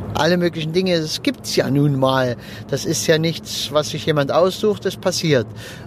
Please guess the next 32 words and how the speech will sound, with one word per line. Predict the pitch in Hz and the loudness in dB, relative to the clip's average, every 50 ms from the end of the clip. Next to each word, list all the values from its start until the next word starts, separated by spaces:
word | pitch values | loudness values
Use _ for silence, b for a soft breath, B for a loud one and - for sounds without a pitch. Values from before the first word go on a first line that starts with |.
| B - | B -2
ähm, | - 135 131 131 127 - | -2 0 0 0 -4 -4
im | - 131 123 123 | -4 -4 -2 0
Leben. | 123 123 123 113 113 117 113 - | 0 0 0 0 -2 -4 -6 -2
Und, | - 143 139 135 131 127 131 127 - - - B B B B B B B B B B - - | 0 2 2 2 2 0 -2 -4 -8 -12 -14 B B B B B B B B B B -10 -4
und | - 131 131 117 | -2 0 2 2
dann | 135 135 147 | 2 2 0
ist | 156 156 143 - | -2 -4 -2 0
natürlich | - 160 139 - 170 165 160 147 - - | 0 0 0 0 0 0 0 -2 -2 0
dafür | 151 147 147 156 - 185 180 165 - | 2 2 2 2 4 2 2 2 2
eine, | - 151 151 151 151 151 151 151 151 147 147 147 139 | 2 0 -2 -2 -2 -2 0 0 0 -2 -2 -4 -6
sind | - - 165 160 156 - | -4 -4 -4 -4 0 0
andere | 147 151 165 175 170 170 156 - | 2 2 2 2 0 -2 -2 -4
Aspekte | - 143 - 107 - 196 208 - - 175 | -4 -4 -6 -4 -4 -4 -4 -2 -2 -2
in | 151 139 | 0 2
der | 139 131 120 | 2 0 0
Trauerrede, | - - 147 160 170 165 151 135 131 135 131 123 131 | 0 2 4 4 6 6 4 4 2 0 0 0 0
in | 127 127 131 123 | 0 -2 -2 -2
dem | 135 131 139 139 | -2 -2 -2 -2
Abschiednehmen | 123 - 170 - - - - 180 - - 139 143 139 135 131 | -2 -2 -2 -2 -4 -6 -6 -6 -4 -2 -2 -2 -2 -2 -2
wichtig. | 160 196 - - - 127 113 - B B B B B B B | -2 -4 -4 -4 -4 -4 -4 -4 B B B B B B B
Da | - 131 127 | 0 0 0
geht's | - 151 156 - - - | 2 0 -2 -2 -2 0
dann, | - 139 139 139 139 139 139 - - - - | 2 2 2 2 0 -2 -4 -6 -8 -10 -8
äh, | - - 143 147 147 - - - - - - - - 98 143 156 170 | -4 -4 -2 -2 -4 -6 -8 -10 -10 -10 -8 -6 -4 -4 -2 0 2
nicht | 175 190 196 - - | 2 2 2 0 0
so | 202 175 | 0 0
sehr | 160 175 165 160 156 | 2 2 2 2 2
um | 123 156 160 156 | 0 0 -2 -2
die | 143 156 147 | -2 -2 2
Dankbarkeit | 143 147 165 196 233 - 214 160 139 - 135 131 135 139 131 - | 2 2 2 2 2 2 2 2 2 2 2 2 4 2 2 0
und | 135 135 123 | -4 -2 0
Wertschätzung, | 143 156 175 175 - - 175 156 - - 175 165 160 160 160 156 156 156 147 | 0 0 0 0 0 0 0 -2 0 0 0 0 2 0 0 0 -2 -2 -4